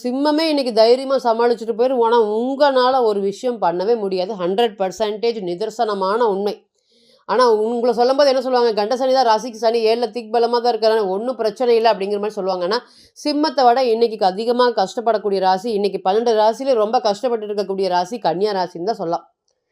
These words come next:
எது எடுத்தாலும் பிரச்சனைகள், தினக்கூலி செஞ்சா கூட அதுல ஒரு பிரச்சனை வருது. ஆனா என்ன, சனீஸ்வர பகவான் பார்க்கறதுனால தலைக்கு வந்து தலப்பாவோட போச்சு அப்படிங்கிற மாதிரி ஒரு காம்ப்ரமைஸ் ஆகக்கூடிய ஒரு சூழ்நிலைகள் இன்னைக்குமே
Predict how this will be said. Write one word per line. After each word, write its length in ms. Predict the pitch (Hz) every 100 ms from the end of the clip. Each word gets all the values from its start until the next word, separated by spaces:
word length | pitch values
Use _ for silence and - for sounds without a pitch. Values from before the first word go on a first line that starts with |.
| _ _
எது 300 | 180 247 302 302 262
எடுத்தாலும் 600 | 269 240 262 254 269 262
பிரச்சனைகள், 680 | 214 202 233 220 202 214 208 - _ _ _
தினக்கூலி 680 | 175 220 269 294 - 294 285 262
செஞ்சா 260 | 240 240 269 240
கூட 80 | 277 269
அதுல 140 | 247
ஒரு 80 | 220 202
பிரச்சனை 300 | 202 240 226
வருது. 180 | 190 180 - _ _
ஆனா 140 | 196 226 202 202
என்ன, 180 | 254 247 208 _ _ -
சனீஸ்வர 360 | 226 269 262 262
பகவான் 260 | 240 220 208 190
பார்க்கறதுனால 460 | 202 233 202 208 202
தலைக்கு 280 | 190 226 233
வந்து 160 | 214 220 196
தலப்பாவோட 440 | 185 214 202 196 185
போச்சு 300 | 175 175 185 151 _ _ _ _ -
அப்படிங்கிற 440 | 175 196 262 247 214
மாதிரி 180 | 196 196 220
ஒரு 100 | 202 214
காம்ப்ரமைஸ் 640 | 233 269 269 262 240 233 214
ஆகக்கூடிய 360 | 202 202 196 190
ஒரு 100 | 180 180
சூழ்நிலைகள் 500 | 220 214 190 240 294 - - - 196
இன்னைக்குமே 340 | 233 226